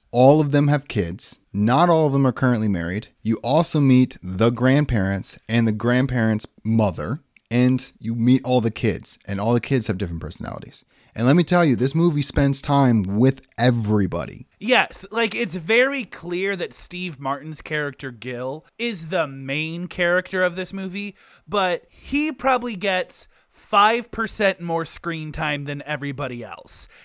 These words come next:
Speaker 2: It really does feel like a, a well-respected, shared story.
Speaker 1: Yeah, I mean, there's easily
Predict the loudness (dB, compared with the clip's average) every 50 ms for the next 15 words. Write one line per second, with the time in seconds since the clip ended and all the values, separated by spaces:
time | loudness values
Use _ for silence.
0 | -12 _ 0 0 0 0 -2 -4 -6 -4 -2 -2 -2 -4 -6 -6 -4 0 2 4
1 | 4 4 2 -4 -10 -12 -12 -8 -6 -4 -2 -2 -2 -4 -4 -4 -4 -6 -6 -10
2 | -14 -18 -20 _ _ _ _ _ _ _ _ -4 0 0 0 -2 _ -2 0 0
3 | 0 0 -4 -8 -6 -2 2 2 4 4 2 0 -2 -4 -8 -8 -8 -4 0 0
4 | 0 0 -2 -6 -6 -6 -6 -8 -10 -8 -6 -4 -2 -2 -2 -2 -2 -4 -6 -8
5 | -8 -12 -14 -12 -10 -10 -10 -10 -12 -14 -16 -20 -20 _ _ _ _ -2 0 0
6 | 0 0 0 -4 -2 0 0 2 2 2 0 -2 -4 -6 -10 -14 -6 0 2 4
7 | 4 4 2 -2 _ _ _ _ -4 0 0 2 2 0 0 0 -2 -2 -4 -6
8 | -8 -8 -10 -10 -12